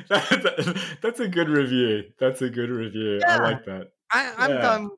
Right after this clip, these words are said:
Speaker 2: with that.
Speaker 1: I just want to say, like, s-, to all the listeners, see, see how easy it is to leave a review?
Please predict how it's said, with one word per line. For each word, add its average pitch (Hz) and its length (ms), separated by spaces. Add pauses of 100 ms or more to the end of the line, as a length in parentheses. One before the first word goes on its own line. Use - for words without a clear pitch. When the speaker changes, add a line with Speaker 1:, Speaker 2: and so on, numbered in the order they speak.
(180)
Speaker 2:
with 180 260
that. 175 420
Speaker 1:
I 160 80
just 185 140
want 190 120
to 165 60
say, 151 220
like, 127 280 (120)
s-, 131 160 (220)
to 143 120
all 151 80
the 156 80
listeners, 139 320
see, 170 180
see 185 260
how 185 180
easy 139 320
it 139 60
is 139 260
to 131 180 (180)
leave 131 180
a 127 100
review? 123 380